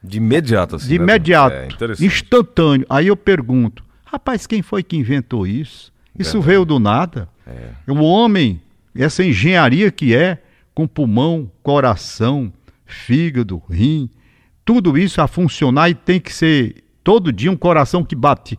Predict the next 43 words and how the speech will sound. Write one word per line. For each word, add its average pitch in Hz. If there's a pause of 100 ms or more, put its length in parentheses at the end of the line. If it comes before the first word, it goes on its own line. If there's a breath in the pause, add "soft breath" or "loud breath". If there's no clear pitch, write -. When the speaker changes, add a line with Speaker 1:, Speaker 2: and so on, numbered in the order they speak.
(120)
Speaker 2:
como 160
o 147
meu, 147
por 143
exemplo, 120
bate 135 (280 soft breath)
há 120
setenta 175
e 151
dois 113
anos, 104
dia 175
e 156
noite 165
sem 165
parar. 110 (400 soft breath)
Aí 180
vem 156
uma 214
memória 175 (280 soft breath)
que 175
você 196
no 190
computador 170
usa, 196
qualquer 175
toquezinho 165
que 147
você 160
dá, 165
a 175
bicha 160
se -
desmancha. 147 (340 soft breath)
Aí 147
vem 165
uma 196
memória 170
de 165
setenta 196
e 190
dois 147
anos, 175